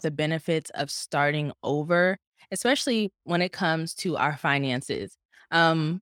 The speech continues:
you know, starting over can look like a couple of things. It can be, you know, you coming out of bankruptcy. Hey, Erica.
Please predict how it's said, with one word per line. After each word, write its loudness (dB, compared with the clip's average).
you 2
know, 6
starting 4
over 2
can -2
look -2
like 2
a -8
couple 0
of 0
things. -8
It 0
can -2
be, 2
you -2
know, 2
you -6
coming -4
out 2
of -2
bankruptcy. -2
Hey, 4
Erica. 4